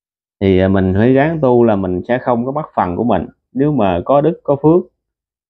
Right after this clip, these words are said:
Còn nếu mà không có phước, không có đức á, thì thôi rồi.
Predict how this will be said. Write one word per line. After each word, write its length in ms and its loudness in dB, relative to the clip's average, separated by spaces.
Còn 220 0
nếu 160 2
mà 120 0
không 140 -2
có 140 -2
phước, 360 0
không 160 -4
có 100 0
đức 300 -2
á, 260 -4
thì 160 -2
thôi 280 -2
rồi. 280 -2